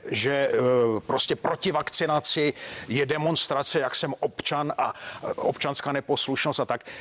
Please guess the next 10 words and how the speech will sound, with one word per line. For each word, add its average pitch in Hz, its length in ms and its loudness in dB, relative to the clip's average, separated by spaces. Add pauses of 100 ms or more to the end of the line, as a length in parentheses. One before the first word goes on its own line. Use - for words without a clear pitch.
(280)
Eh, 508 60 4 (440)
já 117 220 4
si - 140 0
myslím, 156 360 0
že 147 240 2
to - 160 0
je 123 100 0
s-, - 260 0 (140)
správný 135 600 -2
sentiment, 101 760 -2